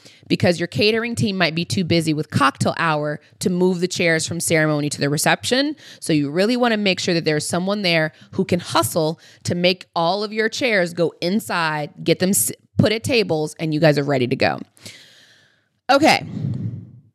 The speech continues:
rentals. So basically your barware, your glassware, always double order your glassware for, you're gonna need glassware for your cocktail hour and you're gonna need glassware for your reception. So really talk through with your catering team and your rentals,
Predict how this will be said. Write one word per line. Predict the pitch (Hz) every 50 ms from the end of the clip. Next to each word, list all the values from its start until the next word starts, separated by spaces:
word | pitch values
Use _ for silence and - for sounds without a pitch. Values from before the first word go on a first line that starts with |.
| _ _ _ -
rentals. | 190 208 214 185 175 - 143 127 - - - - - - _ _ _ _ -
So | - - 220 185
basically | 180 170 - - - 202 208 - 262 214 208 170
your | 156 156
barware, | 156 - 160 165 175 175 175 165 170 165 170 170 165 165 165
your | 165 160 151
glassware, | - 170 160 156 151 156 - - - 160 156 156 151 151 147 147 151 156 156 - _ _ _ _ _ -
always | 180 185 190 214 208 196
double | 175 165 196 175 170 180 160 -
order | 175 175 175 165 170
your | 160 160 160
glassware | - 165 160 147 151 - - 156 147 151
for, | - 156 143 139 - 165
you're | 165 160
gonna | 165 160
need | 160 156 151
glassware | - 170 160 151 156 - - 151 147
for | - 143 139
your | 143 143
cocktail | - - 226 233 - - 240 - -
hour | - 214 214 214 208 202
and | 113 156 160
you're | 156 156
gonna | 160 156 151
need | 151 151 147 -
glassware | 151 156 143 151 151 - 147 151
for | - - 147
your | 147 139 131
reception. | 135 147 - - 143 - - - - 107 104 123 131 - - - - - -
So | - - 175
really | 170 165 160 190 202 208 220 233
talk | - - 196 165 - -
through | - 185 175
with | 165 160 -
your | - 156
catering | - - 180 180 185 190 196
team | - - 190 -
and | - 156 160
your | 185 214 233
rentals, | 233 240 185 175 - 160 147 147 151 147